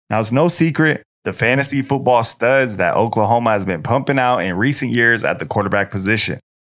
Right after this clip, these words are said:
Guys like Kyler Murray and Jalen Hurts, even Baker Mayfield coming around now, and Spencer Rattler seeming like another future first-round pick.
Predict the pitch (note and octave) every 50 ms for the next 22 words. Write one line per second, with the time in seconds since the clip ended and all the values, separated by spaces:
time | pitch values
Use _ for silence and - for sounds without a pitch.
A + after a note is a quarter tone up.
0 | _ - A2 G2+ G#2 G2+ F#2 D2+ - G2 F#2+ E2+ D#2 D2 - F2+ A#2+ C#3 C#3+ C#3+
1 | C#3+ C#3 C3+ A2+ - F2+ D#2 C2 G1+ - - - G#2 B2+ D3 C#3+ - - - -
2 | - _ _ _ _ _ _ A#2+ D3+ G#3 A#3 F3 E3+ G3+ G#3+ - G3 F3 F3+ G3+
3 | G#3 - C3 A#2 G2 F#2 - A2+ G#2 G#2+ G2+ G2 F#2+ F#2+ F#2+ F#2+ F#2 F#2+ F#2+ F#2
4 | F2+ F2 E2 E2 E2+ - - - A#2+ A#2+ A#2+ A2 - G#2 G#2 G#2+ A2+ B2+ C3 B2+
5 | C3 C3 B2 A#2+ - B2+ A#2+ A2 G#2+ G#2 G2+ G2+ G2 G2 G2+ G#2+ A2 A2+ G#2+ -
6 | - A#2 G#2 - A2 F#2+ - G#2+ G#2+ G#2 - G#2+ G2+ F#2 F2 - - A#2 C3 C#3+
7 | -